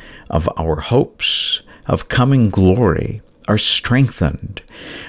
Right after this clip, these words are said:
by the prophecies which have been written in the stars of heaven, as well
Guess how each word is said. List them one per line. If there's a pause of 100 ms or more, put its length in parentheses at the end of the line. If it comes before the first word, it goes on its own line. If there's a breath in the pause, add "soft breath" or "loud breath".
(100)
by
the
prophecies
which
have
been
written (220)
in
the
stars
of
heaven, (640 soft breath)
as
well